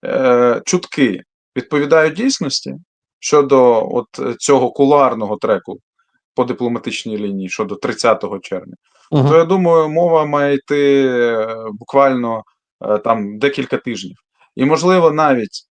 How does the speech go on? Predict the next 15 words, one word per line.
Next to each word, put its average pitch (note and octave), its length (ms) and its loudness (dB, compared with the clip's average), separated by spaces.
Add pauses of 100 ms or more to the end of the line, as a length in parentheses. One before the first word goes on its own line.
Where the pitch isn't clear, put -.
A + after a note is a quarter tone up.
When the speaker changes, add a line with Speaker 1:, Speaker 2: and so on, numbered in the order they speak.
(220)
Speaker 1:
Стамбул C#3 640 -2 (360)
три, F3+ 360 0 (800)
тобто B2+ 260 -6
третя C#3 460 0
зустріч, G#2 640 -14 (320)
коли B2 200 -6
має A#2+ 280 0
відбутися G2+ 640 -10 (260)
делегація, G#2+ 680 -4 (500)
можливо, F3 440 4
вона D3 640 2
і A#2+ 180 -6
буде C3+ 260 -4
якимось A#2+ 380 -2
чином B2+ 360 -10